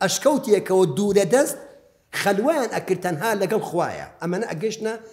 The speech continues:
هەرچەند لە ئیسلام ئەوە ڕێ پێ نەدراوە بەو شێوە دنیاتەرەکردن. ئەگەر خۆت بە تەنها لە ژۆرێ سەعاتێ، دوو سەعات، شەوێک، دوو شەو، ئاساییە لەگەڵ خوایە گفتوگۆ بکەی. بەڵام دابڕانی تاو نا. بەڵام ئەوان لە دنیا دا ئەبڕان، بەس خەریکی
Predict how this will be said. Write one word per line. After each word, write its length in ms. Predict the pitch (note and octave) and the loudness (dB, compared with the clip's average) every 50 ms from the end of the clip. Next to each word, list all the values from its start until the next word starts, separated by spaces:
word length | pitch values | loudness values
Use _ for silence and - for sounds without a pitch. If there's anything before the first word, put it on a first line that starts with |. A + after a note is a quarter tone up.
| - _ | -10 _
هەرچەند 240 | A#3+ B3 - F3+ E3 D#3+ | -6 -4 -2 -4 -4 -4
لە 40 | - | -6
ئیسلام 260 | D#3 - F3+ F#3+ F#3+ F3 - | -8 -8 -6 -6 -6 -4 -4
ئەوە 140 | D3+ F3+ F#3+ E3+ | -4 -4 -4 -4
ڕێ 60 | D#3+ - | -6 -6
پێ 80 | D#3+ D3+ | -4 -4
نەدراوە 340 | D3 C3+ - A3 D#3+ C3 B2 A#2+ B2 | -4 -4 -2 -2 -2 -2 -2 -2 -2
بەو 120 | C#3+ D3 C#3+ C#3+ | -2 -2 -2 -4
شێوە 220 | C#3 C#3 C#3 C#3 C#3 - - - - _ - G#2 A2+ | -6 -6 -6 -6 -8 -12 -18 -20 -20 _ -20 -10 -6
دنیاتەرەکردن. 760 | - C3+ B2+ - - A#2+ A#2 G2+ - - A2 G2+ F#2+ F2+ D#2+ - _ _ _ _ _ _ _ _ _ _ _ - | -6 -6 -4 -6 -8 -8 -8 -10 -12 -14 -14 -12 -12 -12 -14 -14 _ _ _ _ _ _ _ _ _ _ _ -10
ئەگەر 200 | D3 D#3 E3 D#3+ | -6 -6 -4 -4
خۆت 140 | - A#3+ F#3+ D3 | -4 -6 -4 -4
بە 60 | D#3+ D#3+ | -6 -6
تەنها 240 | - D#3 D3 E3+ G#3 D#3+ C#3+ C#3+ | -6 -6 -6 -4 -4 -4 -4 -4
لە 80 | C#3+ C3+ A#2 - A#2+ | -6 -6 -8 -10 -8
ژۆرێ 320 | B2+ F3 G#3+ F3+ D#3+ D3 C3+ - - | -2 -2 -2 0 -2 -4 -4 -6 -8
سەعاتێ، 380 | - - F#3+ G3+ F#3 - D#3+ C#3 B2 | -6 -4 -4 -4 -4 -4 -6 -6 -4
دوو 100 | D3 D#3+ | -6 -6
سەعات، 360 | - - - - D3+ D#3+ D3+ A#2 - | -6 -6 -8 -6 -6 -6 -6 -6 -6
شەوێک، 260 | - D3+ D3+ E3 F3 D3+ B2+ C3+ | -4 -4 -4 -4 -4 -6 -8 -10
دوو 100 | D3 C#3 - | -10 -8 -2
شەو، 140 | G#3 A#3 B3 A#3+ - - - - _ _ _ _ _ C#3 | -2 -2 -2 -2 -10 -16 -20 -20 _ _ _ _ _ -6
ئاساییە 440 | D3 D#3 - - D#3 A3 A3+ F#3+ D3 | -4 -4 -4 -4 -4 0 0 0 0
لەگەڵ 180 | C#3+ C3 C3+ B2+ - | -2 -4 -6 -8 -6
خوایە 220 | - C3+ C3+ C3 C3 A2+ | -6 -4 -4 -4 -6 -8
گفتوگۆ 360 | A#2+ - - B2 A#2 A2+ A#2+ A2 | -12 -10 -10 -10 -8 -8 -10 -10
بکەی. 220 | - - F#2 F2+ F2+ - _ _ _ _ _ - - | -10 -12 -14 -14 -14 -18 _ _ _ _ _ -6 -4
بەڵام 240 | C#3 D3 D3 D3 D3 C3 | -2 0 0 -2 -2 0
دابڕانی 420 | E3 D#3 D3+ D#3 D3+ C#3+ C#3+ D3+ D3+ - | 0 0 2 2 0 0 0 -2 -2 0
تاو 180 | D3+ F#3 G3+ G3+ F#3+ | 0 0 2 0 0
نا. 80 | C#3 F2+ D#2+ F#2 | -4 -6 -6 -4
بەڵام 260 | F#3 F#3+ E3 D#3 - - - | -2 -2 -2 -2 -2 0 2
ئەوان 320 | D#4+ E4+ B3+ G3 G#3+ D4 C4 - - - - - _ _ _ _ D#3 E3+ | 2 2 2 2 0 -2 -4 -6 -14 -20 -20 -20 _ _ _ _ -2 0
لە 60 | G3 F#3+ D3+ | 0 0 2
دنیا 280 | G#3+ A3 A3+ C4+ D4 C#4 | 0 2 4 4 4 4
دا 200 | G3 F3+ D4+ F#4 F4 - | 6 6 6 6 6 2
ئەبڕان، 380 | - E3+ - E3+ E3 D#3+ E3 D#3+ D3+ D3 | 0 0 0 -2 0 -2 -2 -2 -2 -2
بەس 140 | C#4 C4 - - - | -2 -2 -2 -2 -2
خەریکی 520 | G3+ G3+ A#3 C4+ C#4 - - - C#4 | -2 -2 0 -2 -2 -2 -2 -2 -2